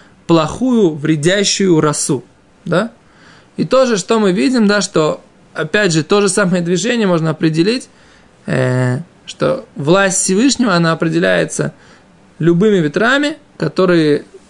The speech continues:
принести нужно на любую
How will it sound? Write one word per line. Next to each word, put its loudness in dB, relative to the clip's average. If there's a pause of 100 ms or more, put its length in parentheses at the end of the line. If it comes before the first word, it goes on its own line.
(720)
принести 2
нужно 2
на 0
любую 2